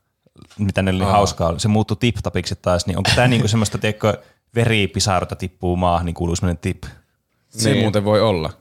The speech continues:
Speaker 2: Puukkohipastahan yleensä tippuu veripisaroita maahan.
Speaker 1: Niin.
Speaker 3: Vakavoitu
Speaker 2: Kyllä.
Speaker 3: tunnelma selvästi.
Speaker 1: Kyllä.
Speaker 2: Hiljaa hiippii joukko varpahillaan, varpahillaan.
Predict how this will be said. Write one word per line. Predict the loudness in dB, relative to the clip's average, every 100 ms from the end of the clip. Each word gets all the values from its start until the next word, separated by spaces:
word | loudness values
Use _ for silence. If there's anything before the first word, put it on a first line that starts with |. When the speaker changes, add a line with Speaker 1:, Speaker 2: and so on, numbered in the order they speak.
| _ _ _
Speaker 2:
Puukkohipastahan | -4 -4 -2 -2 -2 -4 -2 -2
yleensä | -2 -4 -6 -14 -8
tippuu | -8 -6 -6
veripisaroita | -6 -6 -8 -8 -6 -4
maahan. | -2 0
Speaker 1:
Niin. | 0 -2 -6 _ _ _ _ _ _ _
Speaker 3:
Vakavoitu | -4 0 0 2 0
Speaker 2:
Kyllä. | 0
Speaker 3:
tunnelma | -2 -2 -4 -4
selvästi. | -6 -4 -4 -6 -8 -14
Speaker 1:
Kyllä. | -6 -4 -2 -4 -6 _ _ _ _ _ _ _ _ -2
Speaker 2:
Hiljaa | 0 2 0
hiippii | -2 -4 -4 -2
joukko | -2 -4 -4
varpahillaan, | -4 -4 -6 -6 -6 -6 -6
varpahillaan. | -4 -4 -4 -4 -6 -8 -10